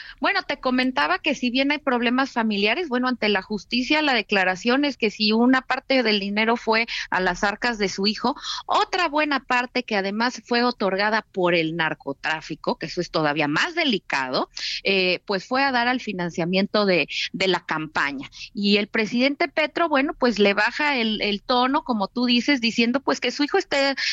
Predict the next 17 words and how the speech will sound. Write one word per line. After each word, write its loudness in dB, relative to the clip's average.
enojado, 0
que 2
él 0
le 2
dijo -6
que -2
no -4
había 0
que 0
delinquir, 0
pero 2
que, -2
bueno, 2
como 2
él 2
estudió 2
lejos -2